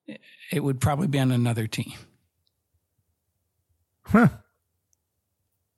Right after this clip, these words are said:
Speaker 1: Th-, they
Speaker 2: Hmm.
Speaker 1: seem to be important in the pl-, I could be wrong, Daryl. I'm a fan of goalies, but they seem to be important in the playoffs.
Speaker 2: Yeah, not as important as they once were, though.
Speaker 1: Yeah,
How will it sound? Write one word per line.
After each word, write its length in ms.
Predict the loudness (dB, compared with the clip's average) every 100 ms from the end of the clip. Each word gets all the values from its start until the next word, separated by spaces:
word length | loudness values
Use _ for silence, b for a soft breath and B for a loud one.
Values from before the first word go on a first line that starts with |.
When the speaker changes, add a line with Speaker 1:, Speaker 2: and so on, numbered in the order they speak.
| _ _
Speaker 1:
Th-, 180 | -2 0
they 160 | 2 4
Speaker 2:
Hmm. 60 |
Speaker 1:
seem 200 | 6 4
to 80 | 4
be 120 | 2
important 340 | 2 2 0 0
in 60 |
the 60 | 0
pl-, 100 | 0
I 100 | -2
could 180 | 0 0
be 120 | 0
wrong, 340 | 2 2 2 2
Daryl. 340 | 0 0 -2 B B -4
I'm 220 | 0 2
a 60 | 2
fan 320 | 0 2 0
of 80 | 0
goalies, 360 | 0 0 0
but 120 | -2 -2
they 100 | 0
seem 320 | 2 2 2
to 40 |
be 120 | 4
important 400 | 2 2 -2 -2
in 80 | -2
the 60 | -4
playoffs. 560 | -6 -8 -10 -14 -16 -20 _ _ _ _ _ _ _ _ _ _ _ _ _
Speaker 2:
Yeah, 440 | 4 6 8 6 2 0 _
not 140 | 4 6
as 120 | 6
important 400 | 4 2 2 2
as 100 | 4
they 100 | 4
once 320 | 4 0 0
were, 200 | 0 4
though. 260 | 4 2 -2 _
Speaker 1:
Yeah, 320 | -2 0 0